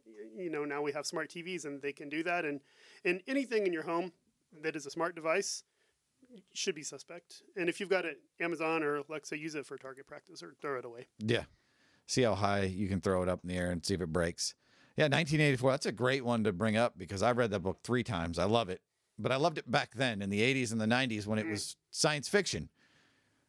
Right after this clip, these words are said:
Speaker 2: I don't think Orwell meant that to be a playbook, did he?
Speaker 1: It seems like it's being used as an instruction manual. And,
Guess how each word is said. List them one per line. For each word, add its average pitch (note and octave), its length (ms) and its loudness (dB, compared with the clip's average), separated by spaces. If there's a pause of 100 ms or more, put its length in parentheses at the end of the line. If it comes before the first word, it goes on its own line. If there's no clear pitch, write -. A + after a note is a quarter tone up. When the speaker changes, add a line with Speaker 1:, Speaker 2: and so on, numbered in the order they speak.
(600)
Speaker 2:
I - 100 -2
don't F3+ 220 -2
think D#3+ 220 2
Orwell C3 320 4
meant A#2+ 220 0
that G#2+ 160 0
to G2+ 80 -6
be G2+ 100 2
a F2 60 0
playbook, D#2+ 480 -2
did G#2+ 100 0
he? C3 160 -2 (320)
Speaker 1:
It E3+ 80 -8
seems B3+ 240 0
like C#4 220 -2
it's B3+ 140 -8
being A#3+ 260 -2
used A#3 200 -2
as G#3 140 6
an G#3+ 100 2
instruction G#3 520 0
manual. D3+ 420 0
And, F3 160 -2